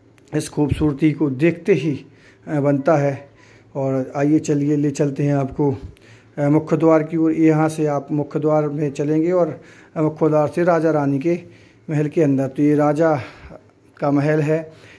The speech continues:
इसमें राजा के कमरे बने हुए होते हैं और राजा के कमरों के आसपास ही रानियों के कमरे होते हैं। और, अ, बहुत सी, अ, ये रानी के, अ, लिए झरोखा है, यहाँ से रानी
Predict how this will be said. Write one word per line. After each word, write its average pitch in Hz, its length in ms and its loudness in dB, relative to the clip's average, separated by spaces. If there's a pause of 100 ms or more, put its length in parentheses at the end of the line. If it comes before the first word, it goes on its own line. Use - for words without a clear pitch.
(120)
इसमें 156 300 0
राजा 147 440 2
के 135 140 -6
कमरे 147 340 0
बने 147 200 2
हुए 147 220 0
होते 147 300 -2
हैं 156 280 -2 (340)
और 147 160 2
राजा 151 400 2
के 175 140 -2
कमरों 147 320 0
के 147 160 -4 (120)
आसपास 147 520 -2
ही 143 260 -2
रानियों 151 380 2
के 156 100 2
कमरे 143 300 -2
होते 135 300 -4
हैं। 147 260 -2 (340)
और, 135 360 0 (560)
अ, 190 60 0
बहुत 208 340 0
सी, 202 200 0
अ, - 220 -4
ये 170 300 4
रानी 160 320 2
के, 160 200 0
अ, 113 60 -4 (460)
लिए 147 380 0
झरोखा 156 460 0
है, 156 160 2
यहाँ 156 180 2
से 156 160 -2
रानी 147 360 0